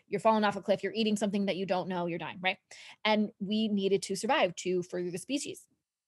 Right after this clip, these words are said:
So our ego was like, "Hey, that's a new physical territory. That equals death. Come on back. Stay where you know. Stay where you know you're gonna be protected." What we have evolved out of is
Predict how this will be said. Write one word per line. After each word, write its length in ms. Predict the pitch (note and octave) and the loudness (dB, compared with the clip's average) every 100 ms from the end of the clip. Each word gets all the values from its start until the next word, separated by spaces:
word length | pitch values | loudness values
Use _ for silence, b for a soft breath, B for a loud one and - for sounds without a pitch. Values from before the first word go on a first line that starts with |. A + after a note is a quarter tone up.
| _ _ _ _ - - | _ _ _ _ -16 -2
So 260 | A3 G3+ | 6 6
our 100 | G3 | 6
ego 400 | G3+ A#3 A#3 G#3+ | 2 2 6 6
was 160 | G3 F#3+ | 6 2
like, 180 | F#3 F3 | 0 0
"Hey, 420 | - F4+ A3+ F3 - | 2 4 4 2 0
that's 180 | B3+ | 0
a 40 | D4 | 2
new 180 | C4+ C#4 | 2 2
physical 300 | D4+ C#4+ C#4 | 0 0 2
territory. 560 | D4 D4+ C#4+ G3+ E3 - | 4 2 2 2 0 -2
That 160 | G#3+ C#4 | 2 2
equals 260 | C#4+ B3+ | 2 0
death. 320 | G#3 C4+ A3+ - | 2 2 0 -6
Come 180 | - B3 | -8 -4
on 160 | C4 B3 | 0 0
back. 280 | B3 G#3+ - | 2 0 -2
Stay 260 | - A3 | -2 0
where 180 | A#3+ A3+ | 2 2
you 220 | A3 A3+ | 0 -2
know. 360 | A#3 D4+ - - b b b b | 0 0 0 -4 b b b b
Stay 240 | - A#3 | 4 6
where 100 | A#3 | 8
you 140 | A#3 A3 | 4 4
know 160 | G#3 | 6
you're 140 | G3+ G3+ | 6 4
gonna 140 | G3 | 0
be 120 | F#3 | -2
protected." 540 | F#3 F#3 G#3 G3+ E3 - b b b | -4 -2 -2 -2 -8 -10 b b b
What 240 | G#3 A#3 | 2 2
we 160 | A#3 C4 | 2 0
have 180 | C4 B3 | 0 0
evolved 680 | A#3 G3+ A#3 B3+ B3+ A3+ - - | 0 2 4 6 6 4 0 0
out 260 | B3+ D#4+ | 6 6
of 400 | A#3+ E3 F3 - _ - | 8 6 2 -4 _ 4
is 340 | G#3 G3 F3+ | 6 6 4